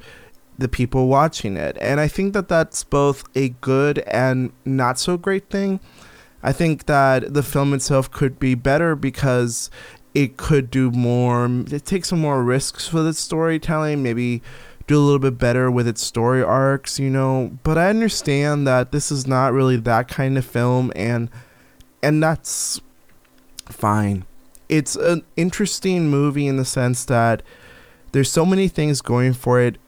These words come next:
and it's safe, but I just, when I left the theater, I thought,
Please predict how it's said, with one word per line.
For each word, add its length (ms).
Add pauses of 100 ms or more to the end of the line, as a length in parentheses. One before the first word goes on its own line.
and 140
it's 160
safe, 580
but 100
I 120
just, 560 (100)
when 300
I 80
left 300
the 100
theater, 400
I 100
thought, 420